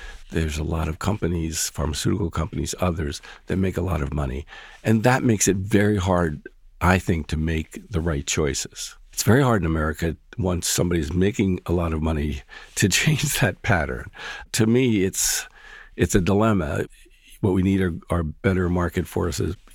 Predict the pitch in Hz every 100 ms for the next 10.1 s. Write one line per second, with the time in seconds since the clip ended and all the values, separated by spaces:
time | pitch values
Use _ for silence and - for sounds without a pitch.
0 | - 92 87 101 90 90 - - - 87
1 | 78 78 82 78 - - 98 78 82 -
2 | 92 87 - 90 87 87 87 87 82 -
3 | 95 92 82 - - - - 107 101 101
4 | 117 139 107 101 98 95 - - 95 90
5 | 92 87 90 87 - - - 104 - -
6 | - 85 78 78 78 76 69 - - -
7 | - - 87 71 71 - 76 73 - -
8 | - - - 76 76 82 85 78 - 78
9 | 80 78 - - - - 90 87 85 82